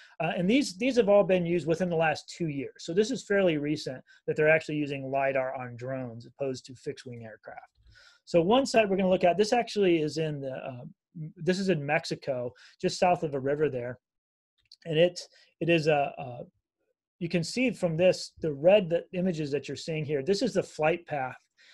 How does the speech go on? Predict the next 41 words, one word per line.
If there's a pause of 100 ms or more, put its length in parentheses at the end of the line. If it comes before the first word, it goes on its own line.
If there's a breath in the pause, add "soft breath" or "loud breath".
(140 soft breath)
that
the
drone
took.
So
the
drone
had
to
basically
fly
a
flight
path (420 soft breath)
up
and
down (320 soft breath)
with
that (500)
lidar
scanning (200)
with
its
lasers (440)
all
this
area
so
they
could
see
what
was
hidden
beneath, (400 soft breath)
uh,
the
vegetation
in
this
area